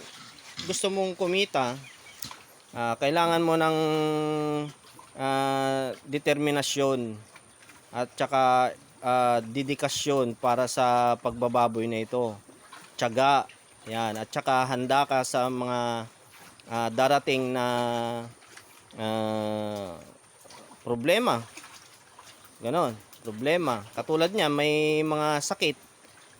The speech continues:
Handa ka. Handa ka sa kuwan. At, ah, kung kailangan na gawin mo yung seguridad ng iyong alaga, gawin mo.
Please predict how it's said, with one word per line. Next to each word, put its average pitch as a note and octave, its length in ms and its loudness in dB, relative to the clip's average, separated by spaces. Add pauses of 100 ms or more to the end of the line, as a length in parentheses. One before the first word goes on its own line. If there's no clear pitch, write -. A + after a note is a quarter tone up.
(140)
Handa G3 320 4
ka. D3 280 2 (240)
Handa C#3 320 2
ka C#3+ 80 0
sa C#3 480 2
kuwan. C3 240 0
At, B2 200 0 (680)
ah, A#2+ 480 -2
kung C3+ 200 -4
kailangan C#3 480 0
na C3+ 180 -2 (1080)
gawin C3+ 320 0
mo C#3 80 0
yung C3+ 280 0 (880)
seguridad C3+ 680 0 (160)
ng B2+ 240 -2
iyong B2+ 260 -2 (460)
alaga, A#2+ 520 -2 (200)
gawin B2+ 320 0
mo. C#3 200 2